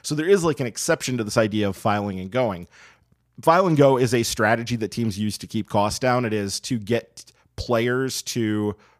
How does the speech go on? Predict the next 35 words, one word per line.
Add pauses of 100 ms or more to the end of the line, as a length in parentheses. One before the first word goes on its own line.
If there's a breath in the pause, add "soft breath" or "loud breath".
(140)
uh, (360)
come
in
with (240 soft breath)
their
kind
of
lowest
reasonable
amount
that
they're
gonna
do
before
they
file, (240 loud breath)
because
at
that
point,
then
it
goes
to
a
hearing,
and (260 soft breath)
teams
have
done
pretty
well,
though (520 soft breath)
I,